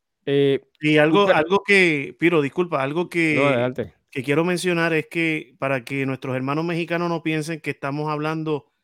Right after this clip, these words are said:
Speaker 2: mal de, de, de ellos, de su cultura, o que estamos haciendo algún tipo de apropiación, para nosotros la palabra charro significa otra cosa.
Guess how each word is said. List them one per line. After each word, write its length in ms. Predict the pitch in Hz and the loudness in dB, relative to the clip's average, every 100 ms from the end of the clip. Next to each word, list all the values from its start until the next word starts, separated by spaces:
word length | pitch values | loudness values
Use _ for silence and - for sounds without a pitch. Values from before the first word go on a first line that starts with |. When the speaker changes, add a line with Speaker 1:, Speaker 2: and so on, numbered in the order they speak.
| _ _ - | _ _ -10
Speaker 2:
mal 380 | 131 151 160 | -4 -2 -2
de, 580 | 156 156 151 143 131 120 120 | 0 2 2 0 -2 -6 -10
de, 460 | 127 127 120 113 113 | -8 -6 -4 -6 -8
de 240 | 120 143 | -4 -2
ellos, 160 | 170 160 | -2 -2
de 80 | |
su 120 | 143 139 | -4 -8
cultura, 600 | 131 - 165 160 139 - | -8 -4 -2 -2 -2 -6
o 120 | 165 | -12
que 80 | 139 | -10
estamos 260 | 127 135 151 | -8 -6 -6
haciendo 220 | 165 160 | -4 -6
algún 180 | 151 151 | -4 -6
tipo 220 | 160 165 | -4 -2
de 60 | 151 | -2
apropiación, 640 | 147 143 135 - 165 135 - _ _ _ | -4 -6 -6 -6 -4 -4 -8 _ _ _
para 160 | - 127 | -6 -4
nosotros 340 | 127 123 139 | -4 -4 -2
la 120 | 165 156 | -2 0
palabra 360 | 131 139 160 | 0 0 -2
charro 480 | - - 160 160 139 | -4 -2 -2 -2 -6
significa 560 | 123 120 120 131 127 143 | -6 -8 -8 -8 -4 -2
otra 260 | 139 143 | -2 -6
cosa. 380 | 120 139 - 110 | -6 -8 -8 -14